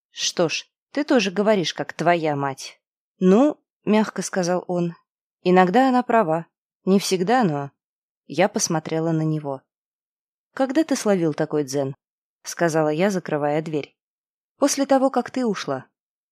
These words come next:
сказал он, подталкивая меня локтем. Я открыла кухонный шкафчик и достала несколько пакетов и скотч,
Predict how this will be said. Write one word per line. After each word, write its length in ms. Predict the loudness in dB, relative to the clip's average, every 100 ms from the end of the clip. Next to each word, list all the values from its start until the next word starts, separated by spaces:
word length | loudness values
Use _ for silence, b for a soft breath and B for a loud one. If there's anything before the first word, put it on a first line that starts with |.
| _
сказал 440 | -14 -4 -2 -2 -2
он, 200 | 0 0
подталкивая 760 | -2 -8 -2 -4 -4 -6 -2 2
меня 300 | 2 0 -2
локтем. 500 | -6 -8 -8 -8 -10 _ _ _ _ _ _ _ -8
Я 200 | 0 0
открыла 380 | 0 -2 -2 -2
кухонный 440 | -6 -6 -4 -4
шкафчик 460 | -4 -6 -4 -6 -4
и 40 |
достала 400 | -4 -4 -2 0
несколько 480 | 2 0 -2 -10 -6
пакетов 520 | -6 -4 -6 -6 -8
и 40 |
скотч, 440 | -10 -8 -8 -8